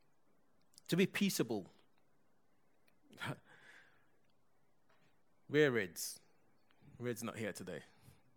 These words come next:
<laughs> Gave us some examples last week. I mean, to abstain from fighting. Would anyone who gives it to you get it back from you full throttle? It cut you off. Would you, would you,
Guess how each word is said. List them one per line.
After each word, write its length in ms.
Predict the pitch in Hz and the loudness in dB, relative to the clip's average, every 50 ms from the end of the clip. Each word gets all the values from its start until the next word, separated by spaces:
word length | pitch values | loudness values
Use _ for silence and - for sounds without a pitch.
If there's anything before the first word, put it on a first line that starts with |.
| 285 269 | -4 2
<laughs> 640 | 139 135 - 440 403 - - 151 - - 175 165 - - - - - - | 2 2 2 2 0 -2 -2 -2 0 0 -2 -2 -2 -4 -14 -20 -6 4
Gave 160 | - 170 180 | 4 4 6
us 80 | 190 - | 6 2
some 140 | - 165 160 | 4 2 2
examples 460 | 147 143 156 165 185 202 147 131 120 | 6 8 8 8 8 6 0 -2 0
last 280 | 113 110 110 107 - | 0 0 0 0 0
week. 340 | 156 175 156 - - - - - - - - - - - - - - - - - - - - - - - - _ - - | -2 -2 -2 -2 -6 -14 -18 -20 -20 -20 -20 -20 -20 -20 -20 -20 -20 -20 -20 -20 -20 -20 -20 -20 -20 -20 -20 _ -10 -4
I 100 | - 127 | 0 4
mean, 280 | 160 170 170 160 143 131 | 8 8 8 8 6 4
to 120 | - 160 | 2 2
abstain 380 | 147 - - - - 185 185 160 | 2 2 0 4 6 6 6 6
from 220 | - - 151 147 | 6 4 2 2
fighting. 520 | 147 - 196 202 196 196 - 156 135 110 95 - - - - - _ - _ - - - - _ - _ - - _ _ - - - - - - - - - - - - | 2 0 2 2 2 2 2 0 0 -2 -4 -6 -12 -20 -20 -20 _ -20 _ -20 -20 -20 -20 _ -20 _ -20 -20 _ _ -20 -20 -20 -20 -20 -20 -20 -20 -20 -20 -20 -6
Would 140 | - 131 147 | -2 8 10
anyone 360 | 175 196 220 214 190 190 190 | 12 12 12 12 12 12 12
who 80 | 190 196 | 12 10
gives 260 | 151 147 196 180 156 | 10 10 8 8 8
it 120 | 175 160 - | 2 -2 0
to 120 | - 156 | -2 0
you 400 | 156 156 175 180 170 165 165 170 - - _ - - 113 107 101 104 | 2 2 2 2 2 0 -4 -8 -12 -18 _ -20 -18 -18 -18 -16 0
get 240 | - 170 165 - - | 2 2 2 4 2
it 120 | 156 127 | 0 4
back 200 | - 151 - - | 6 4 4 4
from 160 | - 156 143 131 | 0 -4 -2 -2
you 220 | 127 139 160 156 | 0 0 0 0
full 280 | 156 - - 151 151 151 | -2 -2 -2 -2 -2 -2
throttle? 400 | - - 139 143 156 156 160 - - - - - - - - - - - - - - - - - - - - - - - - - - | -2 -2 -2 -2 -2 -4 -6 -6 -12 -20 -20 -20 -20 -20 -20 -20 -20 -20 -20 -20 -20 -20 -20 -20 -20 -20 -20 -20 -20 -20 -20 -20 -20
It 120 | - - | -6 -2
cut 220 | - - 175 - 175 | 4 4 4 4 6
you 120 | 165 156 | 2 2
off. 140 | 135 - 120 | 2 2 -2
Would 140 | 123 120 139 | -6 -6 -6
you, 80 | 151 110 | -6 -6
would 140 | 123 120 | -6 -6
you, 80 | 117 | -6